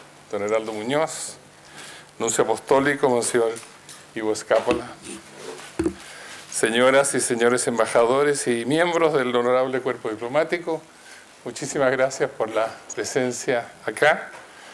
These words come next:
Honorable senador Juan Pablo Letelier,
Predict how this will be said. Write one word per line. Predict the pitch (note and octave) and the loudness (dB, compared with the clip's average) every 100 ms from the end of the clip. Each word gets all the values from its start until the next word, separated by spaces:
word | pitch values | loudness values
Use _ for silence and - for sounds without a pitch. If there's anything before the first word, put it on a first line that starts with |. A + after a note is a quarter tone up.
| - - - - - - | -18 -16 -16 -16 -20 -4
Honorable | A2 A2+ B2+ B2+ | 2 6 6 4
senador | C3 B2 A#2+ | 4 6 4
Juan | A#2 A#2+ | 4 2
Pablo | B2 A#2+ B2 B2 - - - | 6 6 4 0 -2 -14 -8
Letelier, | G#2+ A2+ C3 D3+ | -6 -4 0 0